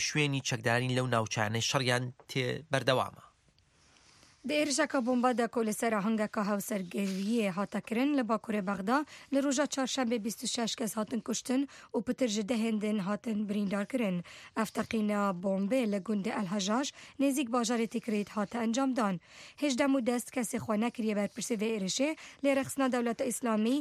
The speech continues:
Speaker 2: li berê jî çend êrişên heman şêwe li dijî sivîlan û hêzên ewlehiyê encam dane. Daişê li sala du hazar û çardê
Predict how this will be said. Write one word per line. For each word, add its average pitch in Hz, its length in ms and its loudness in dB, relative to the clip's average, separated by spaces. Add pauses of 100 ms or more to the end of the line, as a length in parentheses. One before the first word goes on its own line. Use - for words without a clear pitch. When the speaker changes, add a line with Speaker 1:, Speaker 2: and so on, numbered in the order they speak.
(240)
Speaker 2:
li 226 180 2
berê 254 260 2
jî 208 240 -2
çend 254 260 0
êrişên 208 360 -2
heman 220 220 2
şêwe 277 360 0 (300)
li 240 100 2
dijî 220 240 0
sivîlan 220 520 0
û 214 120 0
hêzên 226 340 0
ewlehiyê 202 400 0 (100)
encam 196 320 0
dane. 185 380 0 (500)
Daişê 233 400 0
li 214 80 0
sala 214 280 -2
du 196 60 -2
hazar 202 240 0
û 208 160 -2
çardê 226 400 -2